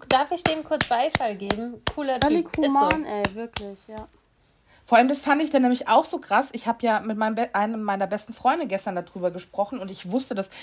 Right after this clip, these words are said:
Speaker 3: ich meine, die sexuelle Orientierung entwickelt sich natürlich erst, da kommt jetzt diese Erzieherin da raus, zwischen dem dritten und fünften Lebensjahr,
Speaker 1: Mhm.
Speaker 3: natürlich, ja. Aber er erklärte mir dann, dass eigentlich, er hat mir das dann richtig genau erklärt,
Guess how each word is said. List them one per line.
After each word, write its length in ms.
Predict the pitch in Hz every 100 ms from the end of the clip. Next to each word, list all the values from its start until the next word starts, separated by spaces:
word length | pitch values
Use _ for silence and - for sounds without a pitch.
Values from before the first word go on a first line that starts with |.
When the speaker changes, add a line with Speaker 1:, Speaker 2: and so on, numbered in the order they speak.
| -
Speaker 3:
ich 100 | 175
meine, 160 | 202 190
die 60 |
sexuelle 560 | 190 233 240 - 185 185
Orientierung 720 | 170 170 170 240 262 226 247 - - -
entwickelt 420 | - 170 214 247 220
sich 140 | 208
natürlich 460 | 190 - 220 226 -
erst, 240 | 190 - _
da 100 | 160
kommt 220 | 147 160
jetzt 160 | 147 -
diese 200 | 147 139
Erzieherin 500 | 135 - 220 208 208
da 80 | 180
raus, 320 | 185 196 - - -
zwischen 220 | - 190
dem 100 | 190
dritten 240 | - 202 208
und 80 | 185
fünften 380 | 196 190 -
Lebensjahr, 600 | 170 185 190 - 139 123
Speaker 1:
Mhm. 220 | 240 233 214
Speaker 3:
natürlich, 520 | 139 - 135 120 -
ja. 280 | 143 190 262 - - -
Aber 140 | 196
er 180 | 180 254 269
erklärte 420 | 262 240 254 240
mir 140 | 202
dann, 220 | 196 226
dass 220 | 214 220 -
eigentlich, 560 | 190 233 220 214 -
er 140 | 165 190
hat 140 | 226
mir 80 | 220
das 100 | 196
dann 160 | 202 185
richtig 380 | 220 247 254
genau 180 | - 180
erklärt, 480 | 165 165 196 233 254